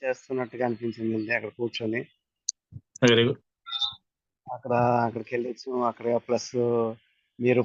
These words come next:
Speaker 1: పైకి, పైకి పట్టణాలు వెళ్తుండగా ఇంకా పైకి వెళ్తాం, ఇంకా పైకి వెళ్తాం, ఒక ఆనందం అనిపించింది. అక్కడ గాలిలో నాది వదిలేసాం, చీటీ అని వదిలేసాం, అది కనిపించలేదు. సెల్ఫీ తీసుకోమన్నారు, పక్క నుంచి ఫ్లైట్లు వెళ్తుంటే సెల్ఫీ తీసుకోవడం జరిగింది.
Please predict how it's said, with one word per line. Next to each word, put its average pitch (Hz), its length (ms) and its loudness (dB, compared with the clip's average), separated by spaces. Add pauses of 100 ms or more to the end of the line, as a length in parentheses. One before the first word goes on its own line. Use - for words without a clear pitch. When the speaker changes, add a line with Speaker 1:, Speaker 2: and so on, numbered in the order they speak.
Speaker 1:
పైకి, 127 260 4
పైకి 131 320 2
పట్టణాలు 127 380 0
వెళ్తుండగా 120 380 0 (180)
ఇంకా 147 220 -4 (100)
పైకి 139 200 4
వెళ్తాం, 123 300 0
ఇంకా 123 200 -4 (100)
పైకి 123 200 0
వెళ్తాం, 120 280 -4
ఒక 110 160 -8
ఆనందం 123 400 0
అనిపించింది. 113 640 -14 (1000)
అక్కడ 117 220 0 (240)
గాలిలో 123 300 2
నాది 117 340 -4
వదిలేసాం, 113 440 -12
చీటీ 117 280 -4
అని 117 100 -2
వదిలేసాం, 110 580 -6 (360)
అది 117 120 -4
కనిపించలేదు. 117 840 0
సెల్ఫీ 117 440 0
తీసుకోమన్నారు, 120 840 0 (100)
పక్క 113 220 -2
నుంచి 117 180 -8
ఫ్లైట్లు 113 320 0
వెళ్తుంటే 113 320 -6
సెల్ఫీ - 420 -12
తీసుకోవడం 113 420 -6
జరిగింది. 107 420 -6